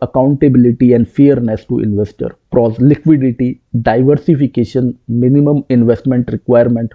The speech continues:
professional management, variety of offerings. Cons: high fees, commissions and expenses, large cash presence in portfolio, no F D I C coverage, difficulty in comparing funds, lack of transparency in holding. Cons of mutual fund.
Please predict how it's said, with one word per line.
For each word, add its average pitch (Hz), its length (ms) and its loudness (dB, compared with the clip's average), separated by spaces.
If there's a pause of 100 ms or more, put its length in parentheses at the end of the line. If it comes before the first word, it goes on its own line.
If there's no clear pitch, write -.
professional 135 500 -2
management, 110 520 -4 (120)
variety 127 420 0
of 123 160 -2
offerings. 127 640 -2
Cons: 107 260 -4 (360)
high 156 240 2
fees, 143 280 -2
commissions 131 600 -4
and 123 180 0
expenses, 127 720 -4 (360)
large 139 480 0
cash 131 280 -2 (100)
presence 135 440 0
in 131 120 0
portfolio, 127 720 -2 (120)
no 147 320 0
F 131 180 -4
D 151 180 2
I 139 80 2
C 131 180 -6
coverage, 117 520 -2
difficulty 143 640 0
in 139 120 -2
comparing 127 520 -2
funds, 120 420 -4 (720)
lack 147 340 2
of 139 220 -2
transparency 143 880 -2
in 131 120 0
holding. 120 460 0 (640)
Cons 156 320 2
of 131 160 0
mutual 123 320 -4
fund. - 220 -14